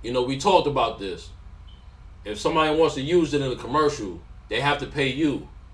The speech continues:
If you don't own the name, that money goes to somebody else.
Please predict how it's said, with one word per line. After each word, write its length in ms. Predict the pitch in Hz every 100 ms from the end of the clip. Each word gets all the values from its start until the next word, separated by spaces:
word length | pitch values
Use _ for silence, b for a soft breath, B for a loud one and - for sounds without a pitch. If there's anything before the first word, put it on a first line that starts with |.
| - - - -
If 180 | 110 107
you 120 | 180
don't 200 | 175 165
own 200 | 156 156
the 80 | 143
name, 360 | 147 160 143 131
that 200 | 135 139
money 240 | 143 131
goes 300 | 135 135 123
to 80 | 113
somebody 540 | 139 131 - 104 117
else. 400 | 131 - - -